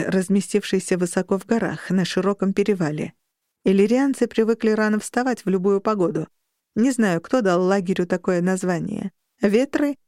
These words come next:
не прилетают в эту гавань отдохнуть. Сейчас они взяли себе в союзники снегопад и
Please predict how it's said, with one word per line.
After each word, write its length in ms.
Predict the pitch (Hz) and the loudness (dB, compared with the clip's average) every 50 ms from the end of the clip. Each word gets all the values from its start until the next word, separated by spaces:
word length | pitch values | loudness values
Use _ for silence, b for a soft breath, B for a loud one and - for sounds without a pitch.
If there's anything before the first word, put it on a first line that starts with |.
| _ _ | _ _
не 180 | 247 202 214 214 | 2 4 4 4
прилетают 640 | 208 - 226 214 202 208 202 - 180 170 170 170 - | 2 2 0 0 0 0 0 0 0 0 0 -2 -2
в 60 | - | -2
эту 220 | 180 170 - 190 | -2 -2 -2 -4
гавань 360 | 175 170 185 185 196 220 220 - | -2 -2 0 0 0 0 -2 -2
отдохнуть. 800 | - 196 175 165 156 165 160 - - 190 170 - - - - _ _ _ _ _ _ _ _ _ _ _ - | -2 -2 -2 -2 -2 -2 -2 -2 -4 -6 -6 -8 -8 -14 -20 _ _ _ _ _ _ _ _ _ _ _ -4
Сейчас 380 | - 240 226 - 339 320 - | -2 0 2 2 2 2 2
они 180 | 254 254 247 254 | 2 2 4 2
взяли 300 | 214 220 254 262 247 240 | 2 2 2 2 2 0
себе 260 | - - 202 214 202 | 0 0 0 0 0
в 60 | 196 | 0
союзники 640 | - - 202 190 202 214 202 - 196 185 180 - 190 | 0 0 2 2 2 2 0 0 -2 -2 -2 -2 -4
снегопад 800 | 185 - - 190 180 165 175 160 151 - 202 247 294 - - - - | -4 -2 0 0 0 0 0 -2 -2 0 -2 -2 -2 -4 -8 -8 -4
и 220 | - 175 170 147 | -2 -2 -2 -2